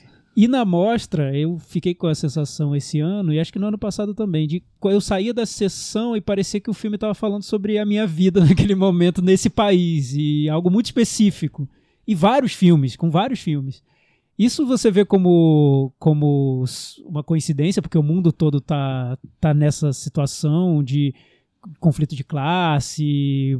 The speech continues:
problemas econômicos e tudo mais, ou tem um, um viés na seleção dos filmes?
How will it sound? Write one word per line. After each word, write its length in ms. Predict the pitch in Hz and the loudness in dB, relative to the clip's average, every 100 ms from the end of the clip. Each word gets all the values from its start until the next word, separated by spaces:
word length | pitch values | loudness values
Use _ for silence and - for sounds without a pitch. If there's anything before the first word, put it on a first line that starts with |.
| - - | -4 0
problemas 360 | 160 151 151 | 2 2 0
econômicos 640 | 143 143 143 170 165 147 143 | -2 -2 0 2 0 -2 -8
e 60 | |
tudo 140 | 165 170 | -8 -4
mais, 220 | 214 - | -4 -4
ou 320 | - 202 247 - _ _ _ _ | 2 2 2 -6 _ _ _ _
tem 340 | 214 240 226 | 0 0 -4
um, 240 | 208 196 180 | -2 -2 -2
um 160 | 180 170 | -4 -2
viés 360 | 139 160 160 156 | 0 0 0 0
na 140 | 165 | -2
seleção 480 | - 160 147 165 143 | -2 -4 -2 -2 -2
dos 120 | 135 | -4
filmes? 400 | - 120 123 | -6 -10 -10